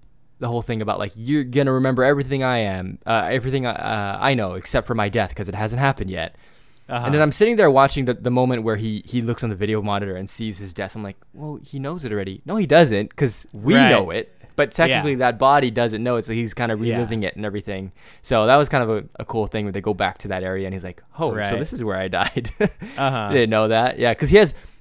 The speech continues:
Speaker 1: he would have, the, the Na'vi Quaritch has no recollection of that battle at all, 'cause that's pre-battle.
Speaker 2: Right.
Speaker 1: Gets his, gets his memories put into this little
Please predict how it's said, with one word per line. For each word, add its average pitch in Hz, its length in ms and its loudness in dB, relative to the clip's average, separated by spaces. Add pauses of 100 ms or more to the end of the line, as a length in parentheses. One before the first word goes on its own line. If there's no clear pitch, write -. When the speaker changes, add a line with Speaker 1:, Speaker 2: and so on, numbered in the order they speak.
Speaker 1:
he 208 180 0
would 220 100 4
have, 170 320 4
the, 131 380 0
the 113 560 0
Na'vi 143 500 2
Quaritch 113 380 0
has 107 180 -2
no 117 220 2
recollection 101 480 -4
of 92 80 -8
that 87 140 -8
battle 87 280 -2
at 95 140 -4
all, 85 160 -6
'cause 101 140 -12
that's 92 140 -10
pre-battle. 92 640 -4 (640)
Speaker 2:
Right. 104 280 -8 (160)
Speaker 1:
Gets 117 180 -6
his, 98 220 -12
gets - 180 -8
his 92 100 -16
memories 92 360 -10
put 101 100 -10
into 92 160 -10
this 92 220 -14
little 90 320 -12